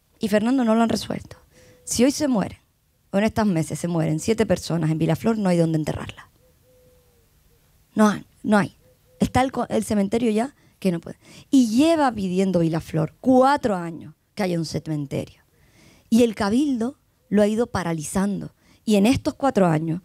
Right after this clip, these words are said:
no ha sacado para adelante ni el cementerio ni el tanatorio. Y ese es un compromiso del Cabildo de Tenerife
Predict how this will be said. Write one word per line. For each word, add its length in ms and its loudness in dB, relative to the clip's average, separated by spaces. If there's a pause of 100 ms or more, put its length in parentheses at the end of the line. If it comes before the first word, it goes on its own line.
(200)
no 140 6
ha 40 -2
sacado 400 -6
para 160 0
adelante 500 -4 (440)
ni 80 2
el 80 4
cementerio 760 0 (440)
ni 100 6
el 80 4
tanatorio. 560 -6 (220)
Y 80 0
ese 140 2
es 60 4
un 100 2
compromiso 580 2
del 120 2
Cabildo 380 4
de 100 -2
Tenerife 540 -4